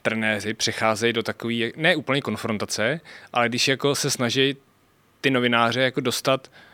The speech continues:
někam, kam chtějí oni, jo. A to jsou hrozně hezký momenty, který on zkouší a nepřijde na tiskovku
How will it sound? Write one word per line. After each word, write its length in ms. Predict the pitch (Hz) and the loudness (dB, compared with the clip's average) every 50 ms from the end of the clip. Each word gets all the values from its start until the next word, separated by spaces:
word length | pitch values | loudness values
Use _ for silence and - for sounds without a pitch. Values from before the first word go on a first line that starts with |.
| - _ - - | -20 _ -6 -4
někam, 300 | 120 117 - 135 135 123 | -2 2 2 2 2 2
kam 140 | 135 131 | -2 -4
chtějí 180 | 120 - 143 131 | -2 0 -2 0
oni, 280 | 120 127 123 107 92 80 | 0 0 -4 -4 -6 -8
jo. 60 | - - - - | -14 -20 -20 -20
A 60 | - 110 | -16 -8
to 140 | - 123 | -8 -6
jsou 140 | - - 127 | -4 0 0
hrozně 280 | 123 120 123 107 117 120 | 2 2 0 0 -2 -2
hezký 220 | 113 - - 156 | -2 -2 -2 -2
momenty, 360 | 147 131 123 113 101 - 110 | -2 -2 -2 -2 -4 -6 -10
který 200 | - - 120 123 | -8 -4 -4 -2
on 120 | 123 131 135 | -2 -2 -4
zkouší 600 | - - 127 117 110 - - 98 98 113 135 - | -4 -2 -2 0 0 0 -4 -4 -6 -10 -10 -8
a 80 | 113 | -8
nepřijde 500 | 110 110 113 117 107 - - 120 113 120 | -6 -4 -4 -4 -4 -4 -6 -6 -4 -4
na 80 | 120 113 | -6 -6
tiskovku 640 | - - 110 - - 123 - - - - 127 127 | -6 -6 -8 -6 -6 -8 -8 -8 -4 -2 -2 -2